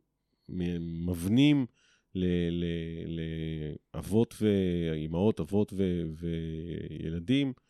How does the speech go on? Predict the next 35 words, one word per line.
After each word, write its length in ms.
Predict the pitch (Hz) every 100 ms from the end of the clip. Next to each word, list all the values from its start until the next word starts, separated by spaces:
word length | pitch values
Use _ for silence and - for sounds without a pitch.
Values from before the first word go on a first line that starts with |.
| _ _ _ -
אה, 100 | 87
סדנאות 480 | 80 95 101 131 151
כאלה, 280 | - 90 78 -
של, 460 | - - 90 87 87
אה, 180 | 87 82
יומיים, 560 | 85 98 127 127 113 92
של 280 | 90 82 82
ארבעה 360 | 80 82 92 123
ימים, 400 | 131 123 113 101 _ _ _ _
ששם 300 | - - 139
הם 120 | 156
עושים 380 | 160 - 170 160 - _
את 40 |
הדברים 360 | 123 120 127 151
הכי 160 | - 165
פשוטים, 500 | - 156 147 131 107 _ _ _ _ _
שפעם 580 | - 107 104 - 147 143
עשינו 360 | 135 180 156
אותם, 300 | 127 - 82 85
לבנות 420 | 85 110 117 160
אוהל 240 | 120 110
עכשיו, 300 | 95 - 80 80 _ _ _ _ - 85
אה, 220 | 85 85
לא 120 | 90
אוהל 520 | 113 120 110 101 95 90
מתוחכם 580 | 87 - - 101 85
של, 360 | 80 85 80 80
אה, 400 | 78 78 76 82
M 40 | 82
S 120 | -
R, 320 | 113 87 78 123 143
אבל, 480 | 87 90 92 90 92 92
אה, 160 | 92
אוהל, 400 | 92 107 113 107
אה, 280 | 107 107